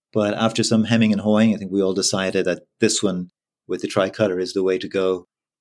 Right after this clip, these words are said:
And yes, I must say, I, I, I really like it too. I mean, she, that picture of Thatcher at the top, it's quite enigmatic. You can read into it with what you will in terms of, you know, is she a heroine or is she a villain? You can, you know, it's, it's left for the reader to decide.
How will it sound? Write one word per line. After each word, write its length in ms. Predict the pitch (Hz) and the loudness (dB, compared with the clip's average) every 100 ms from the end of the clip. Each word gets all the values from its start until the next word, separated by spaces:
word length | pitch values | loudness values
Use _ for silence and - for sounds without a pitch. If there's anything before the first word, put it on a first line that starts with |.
| _ | _
And 260 | 98 101 139 | -4 0 4
yes, 200 | 131 127 | 4 4
I 60 | |
must 180 | 120 117 | 2 2
say, 240 | 117 104 107 | 2 2 2
I, 440 | 107 104 - 98 | 0 -2 -6 -6
I, 160 | 98 - | -6 -6
I 80 | 95 | -6
really 480 | 98 98 95 92 90 | -2 -2 -2 -6 -8
like 240 | 98 90 | -8 -6
it 140 | 95 - | -6 -6
too. 340 | - 92 90 | -4 -4 -4
I 40 | 90 | -6
mean, 180 | 92 | -8
she, 540 | 98 - 107 101 101 98 _ _ | -8 -2 0 2 0 -4 _ _
that 240 | 110 104 - _ _ | -4 -4 -8 _ _
picture 220 | 131 123 | -2 0
of 80 | 110 | 0
Thatcher 420 | - 107 - 113 | 0 0 2 2
at 100 | 107 | 2
the 60 | 104 | 0
top, 320 | - 107 104 | -2 -2 -2
it's 80 | 117 | -4
quite 300 | - 113 113 _ _ _ - | 0 0 -2 _ _ _ -2
enigmatic. 640 | 123 117 107 113 139 156 143 | 0 2 2 0 0 0 -2
You 80 | |
can 160 | 117 120 | 0 2
read 160 | 117 110 | 4 4
into 240 | 113 120 | 2 0
it 140 | 110 | -2
with 200 | 110 104 - | -4 -4 -8
what 340 | - 107 104 | -6 -4 -2
you 80 | 113 | -2
will 320 | 95 101 139 120 | 0 0 0 -4
in 120 | 107 | -6
terms 280 | 104 101 98 | -4 -4 -4
of, 280 | 92 - - _ _ | -6 -10 -18 _ _
you 140 | - 110 | -2 -2
know, 160 | 90 | -2
is 80 | 92 | -4
she 200 | - 104 | 0 0
a 40 | 90 | 0
heroine 600 | 104 107 113 120 120 120 | 2 2 4 2 2 -2
or 160 | 104 95 | -2 -2
is 80 | |
she 180 | 92 104 | -2 -2
a 40 | 90 | 0
villain? 540 | 101 117 120 123 120 | 2 4 2 0 -4
You 160 | 117 107 | -4 -2
can, 400 | 117 107 104 - _ _ | 2 2 2 -4 _ _
you 200 | - 113 | -6 -2
know, 200 | 95 90 | -2 -2
it's, 300 | 92 - - | -4 -4 -8
it's 200 | - - | -8 -2
left 440 | 110 98 - - - | -2 -2 -4 -8 -4
for 80 | |
the 100 | 95 | -2
reader 240 | 92 92 92 | -2 -2 -2
to 140 | 92 | -6
decide. 400 | 85 - 82 87 | -8 -10 -12 -16